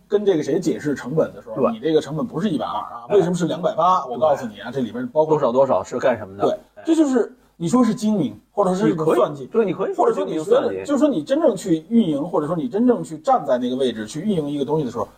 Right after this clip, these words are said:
Speaker 1: 你才能知道它的真实成本在什么地方。
Speaker 2: 我觉得这是一种细致。
Speaker 1: 对。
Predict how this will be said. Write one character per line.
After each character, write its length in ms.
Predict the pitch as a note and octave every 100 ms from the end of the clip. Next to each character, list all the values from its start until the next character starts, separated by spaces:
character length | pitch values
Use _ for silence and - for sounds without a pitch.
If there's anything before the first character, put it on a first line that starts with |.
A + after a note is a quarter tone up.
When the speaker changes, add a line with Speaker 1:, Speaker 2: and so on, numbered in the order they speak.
| -
Speaker 1:
你 120 | B2
才 120 | C3
能 120 | C#3+
知 120 | D#3 E3
道 120 | C3
它 120 | D3+
的 100 | -
真 200 | G#3 A#3+
实 200 | B3 C#3
成 260 | - - E3+
本 140 | - -
在 200 | F3 A#2+
什 60 |
么 80 | -
地 60 | A#2
方。 40 |
Speaker 2:
我 60 | G2
觉 160 | A2
得 140 | D#3+ F#3
这 120 | G3+
是 160 | G#3+
一 80 | F#3+
种 140 | A#2 E2
细 400 | - - G#4 -
致。 200 | - - - -
Speaker 1:
对。 160 | F#2+